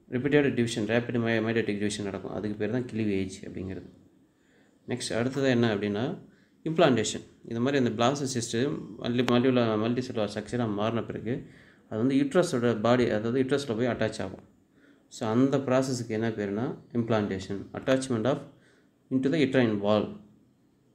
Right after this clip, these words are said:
இந்த blastocyst இருக்குல்ல, மல்டி செல்லுலார் structure, அது போய் uterine wall அட்டாச் ஆகும். அந்த ப்ராசஸ்க்கு பேர் தான் implantation.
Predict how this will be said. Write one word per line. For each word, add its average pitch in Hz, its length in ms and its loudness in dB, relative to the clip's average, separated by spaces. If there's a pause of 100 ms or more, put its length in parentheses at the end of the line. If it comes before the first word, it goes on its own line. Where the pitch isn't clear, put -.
(540)
இந்த 120 80 -6
blastocyst 123 580 2
இருக்குல்ல, 104 320 -4
மல்டி 117 360 -2
செல்லுலார் 98 360 -4
structure, 95 420 -8
அது 104 180 -2
போய் 135 140 0
uterine 127 220 -2
wall 98 140 -2
அட்டாச் 104 340 -4
ஆகும். 92 220 -8 (520)
அந்த 131 260 2
ப்ராசஸ்க்கு 123 460 0
பேர் 101 160 -4
தான் 131 120 4
implantation. 101 680 -4